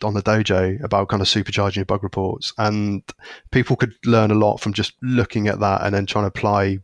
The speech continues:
what they're trying to ask within their question, because they don't put examples. They, you know, "Something's wrong." Okay, what's wrong? <laughs>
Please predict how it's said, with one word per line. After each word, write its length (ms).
what 260
they're 100
trying 200
to 100
ask 280
within 380
their 100
question, 520
because 200
they 100
don't 300
put 160
examples. 680
They, 60
you 80
know, 60
"Something's 540
wrong." 340
Okay, 240
what's 260
wrong? 280
<laughs> 280